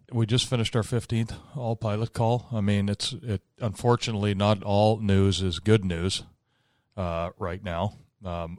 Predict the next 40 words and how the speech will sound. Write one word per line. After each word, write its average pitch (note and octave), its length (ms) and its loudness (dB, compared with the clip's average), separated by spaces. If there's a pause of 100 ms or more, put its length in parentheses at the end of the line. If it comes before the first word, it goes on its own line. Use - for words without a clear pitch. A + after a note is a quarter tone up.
the F#2 220 -4 (160)
goalpost A2 640 0
keeps - 260 -4
changing G2 420 -4
on F#2+ 200 -2
us. G2+ 240 -4 (100)
Um, F2 540 -8 (680)
as G2 160 -2
I G2 100 0
said F#2+ 360 -2
on G2+ 160 -6
the F2+ 80 -4
call, F#2 540 -6
um, E2+ 500 -10 (260)
you B2+ 240 -8
know, F2+ 120 -4
Rod F#2 360 -4
will F#2 160 -4
attest F2+ 360 -8
the F2+ 80 -10
fact E2+ 280 -8
that F2 140 -12
we F2 220 -8 (680)
almost G2 280 -2
have F#2 160 -4
to F#2+ 100 -4
have F#2 120 -2
an F2+ 80 -4
M F#2 140 -2
E E2+ 60 -6
C G2 200 -4
meeting F2+ 360 -4
weekly, F2+ 480 -4 (280)
uh, E2+ 300 -6
to E2+ 300 -8
adjust F2+ 460 -6
our, D#2+ 260 -8
our F#2 100 -12
strategy. F#2 640 -4 (680)
Um, E2+ 600 -8